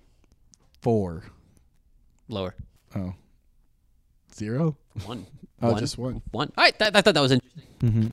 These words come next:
Speaker 2: I, I,
Speaker 1: I'm counting that as a win that I got the catches.
Speaker 2: It's on the mo-, it's incredibly impressive. And he just threw in a, yeah, from, like,
Speaker 1: <laughs>
Speaker 2: I'm gonna go, like, eight feet away. You just made that shot, too.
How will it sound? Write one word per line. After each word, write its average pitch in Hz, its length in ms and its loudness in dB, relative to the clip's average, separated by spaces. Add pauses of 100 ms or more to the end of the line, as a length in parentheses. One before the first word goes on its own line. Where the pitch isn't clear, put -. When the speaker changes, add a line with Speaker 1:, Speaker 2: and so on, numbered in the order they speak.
(140)
Speaker 2:
I, 190 160 6
I, 160 180 8
Speaker 1:
I'm 220 120 8
counting 190 260 6
that 147 100 4
as 135 80 4
a 123 100 4
win 135 280 4
that 117 100 -2
I 117 60 -2
got - 140 -6
the 107 80 -8
catches. - 460 -8
Speaker 2:
It's 208 220 8 (120)
on 254 140 10
the 202 80 6
mo-, 139 180 0
it's - 360 0
incredibly 139 480 0
impressive. 110 460 -4 (760)
And 135 160 0
he 120 60 -2
just 113 240 -6
threw 120 240 -2
in 110 100 -4
a, 101 160 -8
yeah, 127 160 0
from, 117 320 -2
like, 107 160 0
Speaker 1:
<laughs> - 400 0
Speaker 2:
I'm 165 80 -2
gonna 185 100 0
go, 127 180 -4
like, 117 200 -10
eight 143 200 -4
feet 135 160 0
away. 123 260 0
You 104 80 -6
just 123 180 10
made 113 140 4
that 123 200 0
shot, 127 260 -2
too. 113 220 -6